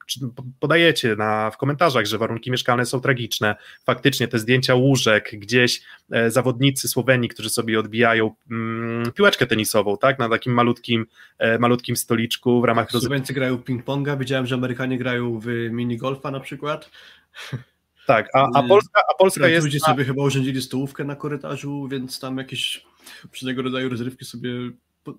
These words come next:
Speaker 2: są w stanie skombinować, a Polacy bądź co bądź zogra-, zorganizowali sobie siłownię przy hotelu, więc akurat
Speaker 1: Tak,
Speaker 2: Polacy poszli z
Speaker 1: dokładnie.
Speaker 2: postępem najlepiej.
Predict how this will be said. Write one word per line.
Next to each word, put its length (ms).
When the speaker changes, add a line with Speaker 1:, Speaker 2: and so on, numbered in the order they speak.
Speaker 2:
są 200
w 40
stanie 240
skombinować, 540
a 120
Polacy 440
bądź 240
co 80
bądź 260
zogra-, 340
zorganizowali 640
sobie 320
siłownię 460
przy 140
hotelu, 360
więc 180
akurat 280
Speaker 1:
Tak, 160
Speaker 2:
Polacy 320
poszli 160
z 40
Speaker 1:
dokładnie. 120
Speaker 2:
postępem 340
najlepiej. 420